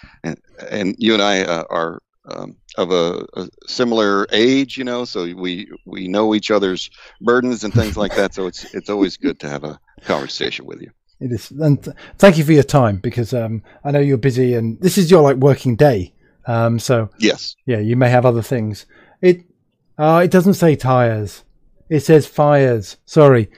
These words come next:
Speaker 2: Stop in the background. Stop fighting database fires. Sorry.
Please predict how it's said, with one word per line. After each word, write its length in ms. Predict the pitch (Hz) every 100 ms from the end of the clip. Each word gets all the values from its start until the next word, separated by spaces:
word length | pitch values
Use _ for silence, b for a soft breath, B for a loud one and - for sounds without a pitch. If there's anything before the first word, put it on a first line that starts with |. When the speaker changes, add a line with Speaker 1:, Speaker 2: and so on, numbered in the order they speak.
| -
Speaker 2:
Stop 420 | - 160 - b b -
in 80 | 147
the 60 |
background. 460 | 143 143 139 127 107
Stop 240 | - -
fighting 400 | - 147 135 139
database 400 | 131 131 131 120
fires. 560 | - 123 120 107 101 - _ _
Sorry. 220 | - 135